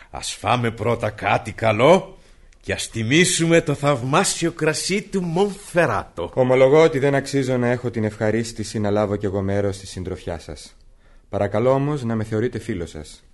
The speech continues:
Speaker 2: Και είμαι πολύ λυπημένος που έδωσα κάποια αφορμή να δυσαρεστηθείτε μαζί μου.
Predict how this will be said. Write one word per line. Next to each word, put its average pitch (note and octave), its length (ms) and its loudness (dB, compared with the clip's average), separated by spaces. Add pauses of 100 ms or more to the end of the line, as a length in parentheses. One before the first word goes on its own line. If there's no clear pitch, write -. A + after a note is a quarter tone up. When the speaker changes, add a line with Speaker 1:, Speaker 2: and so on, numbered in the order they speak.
(260)
Speaker 2:
Και A2 100 -6
είμαι A2 120 0
πολύ A2 220 0
λυπημένος B2+ 640 -2
που - 160 -6
έδωσα G#2+ 340 -2
κάποια A2 280 -6
αφορμή G#2 360 -4
να A2 120 -4
δυσαρεστηθείτε G2+ 720 -8
μαζί G#2+ 280 -8
μου. E2 200 -10